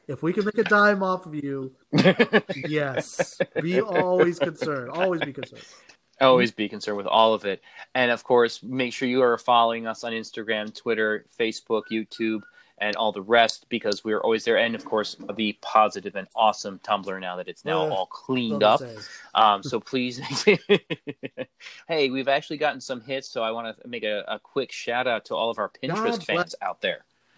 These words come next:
Speaker 2: Ironically, we, we have
Speaker 1: Yeah.
Speaker 2: a lot of Pinterest
Speaker 1: Why?
Speaker 2: followers. I don't know why, but they love us. I, I posted some cute pics on there. I, uh, little
Speaker 1: Yeah.
Speaker 2: Daredevil,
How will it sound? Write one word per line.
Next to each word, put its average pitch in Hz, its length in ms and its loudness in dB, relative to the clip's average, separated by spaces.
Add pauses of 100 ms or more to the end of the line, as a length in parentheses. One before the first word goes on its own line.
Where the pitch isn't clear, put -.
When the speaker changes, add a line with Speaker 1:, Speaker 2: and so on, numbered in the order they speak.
(180)
Speaker 2:
Ironically, 113 680 2 (160)
we, 98 200 -12 (720)
we 107 160 0
have 143 180 4
Speaker 1:
Yeah. 120 120 4
Speaker 2:
a - 20 -2
lot 104 320 6
of 135 80 4
Pinterest - 360 -2
Speaker 1:
Why? 247 120 2
Speaker 2:
followers. 107 380 4
I 98 120 -4
don't 104 260 0
know 123 140 -2
why, 120 520 2
but 104 200 0
they 104 120 0
love 107 240 0
us. - 440 -2 (120)
I, - 60 -14 (720)
I 135 80 6
posted 180 420 2
some 185 160 -6
cute 185 240 -2
pics - 320 0
on 120 140 2
there. 104 180 -4
I, 107 160 -4 (120)
uh, 123 60 -8 (100)
little 135 180 0
Speaker 1:
Yeah. 127 140 0
Speaker 2:
Daredevil, 131 540 2